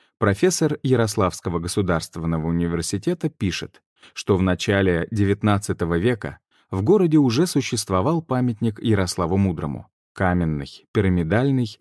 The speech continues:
стоящий во враге. Скорее всего, в Медвежьем овраге,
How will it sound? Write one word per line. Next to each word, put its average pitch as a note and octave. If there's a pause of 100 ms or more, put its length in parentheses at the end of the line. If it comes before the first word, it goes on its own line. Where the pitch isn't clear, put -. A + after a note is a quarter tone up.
(140)
стоящий G2+
во F2+
враге. D2 (340)
Скорее F2
всего, G2
в G#2+
Медвежьем A#2+
овраге, F2+